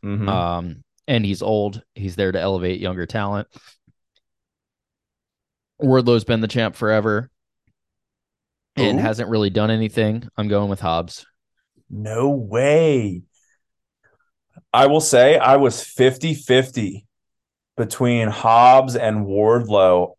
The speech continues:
Speaker 1: and I just, I don't know what it was, but I couldn't bring myself to pick Powerhouse Hobbs.
Speaker 2: That's fair. It's, it, like, it might be a bad pick for me, but that's
Speaker 1: In my opinion, it was fifty fifty between those two. Like, yeah, I agree with you. Zero percent chance Samoa Joe is gonna win.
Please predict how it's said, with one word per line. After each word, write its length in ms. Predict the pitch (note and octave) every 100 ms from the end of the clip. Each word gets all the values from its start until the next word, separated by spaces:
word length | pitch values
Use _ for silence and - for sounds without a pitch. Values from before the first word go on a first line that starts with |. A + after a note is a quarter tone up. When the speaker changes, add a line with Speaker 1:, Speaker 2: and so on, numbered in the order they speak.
| -
Speaker 1:
and 360 | G#2+ G#2 G#2 G2
I 480 | F#2 G#2 A2 A2+ A2+
just, 260 | A2+ - -
I 140 | A2
don't 100 | A#2+
know 100 | B2+ B2
what 120 | B2+
it 80 | G#2+
was, 300 | G#2 B2 B2+
but 100 | A2+
I 140 | G#2+
couldn't 340 | - D3 D#3
bring 260 | C#3 C3+ C#3+
myself 440 | C3+ A#2+ - A2+
to 80 | A2+
pick 240 | G#2 A2+ -
Powerhouse 500 | A2 A2+ A#2 G#2+ -
Hobbs. 520 | G2 G#2+ B2 B2+ - _ _
Speaker 2:
That's 180 | B2+ -
fair. 280 | D#3 D3 A2
It's, 180 | A2 -
it, 260 | C#3+ C3 C#3+
like, 220 | A#2 A2+
it 80 | B2+
might 180 | A#2+
be 100 | B2
a 60 | A#2+
bad 220 | A2+ A2+
pick 160 | A#2+ C3+
for 140 | G#2+
me, 160 | F2+ F2
but 180 | F#2+ F#2
that's 460 | F2+ - - - _ _ _ _ _
Speaker 1:
In 180 | - A#2+
my 180 | A#2 C3+
opinion, 380 | C#3 D3+ E3+ C3
it 80 |
was 160 | F#2 -
fifty 280 | B2+ B2 C#3
fifty 320 | - B2 D3+
between 300 | A#2+ A2 A2+
those 140 | A2
two. 60 | A2
Like, 200 | A#2 A2+
yeah, 160 | G2+ F#2
I 160 | G#2+
agree 200 | A#2 B2+
with 160 | C3+ A2
you. 100 | G2+
Zero 280 | G2+ C3+ D3
percent 280 | C3+ C3+
chance 280 | A#2+ A#2 A2+
Samoa 200 | A#2 G#2+
Joe 140 | G2 G2
is 100 | F#2
gonna 120 | F#2+
win. 300 | F#2+ F#2 G2